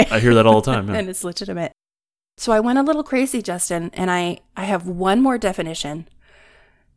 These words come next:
Speaker 1: And I know this isn't the definition portion of the show.
Speaker 2: I'm intrigued.
Speaker 1: But I really liked this one because it brought, so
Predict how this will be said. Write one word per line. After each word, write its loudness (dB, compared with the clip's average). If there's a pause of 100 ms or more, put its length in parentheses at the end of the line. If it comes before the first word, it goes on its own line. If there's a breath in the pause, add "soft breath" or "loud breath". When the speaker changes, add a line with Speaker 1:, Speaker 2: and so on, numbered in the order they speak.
(220)
Speaker 1:
And -8
I -8
know -2
this -6
isn't -8
the -10
definition -8
portion -8
of -14
the -8
show. -8 (360)
Speaker 2:
I'm -10
intrigued. -8
Speaker 1:
But 0
I 0
really 2
liked -2
this -6
one -4
because -2
it -2
brought, 0
so 0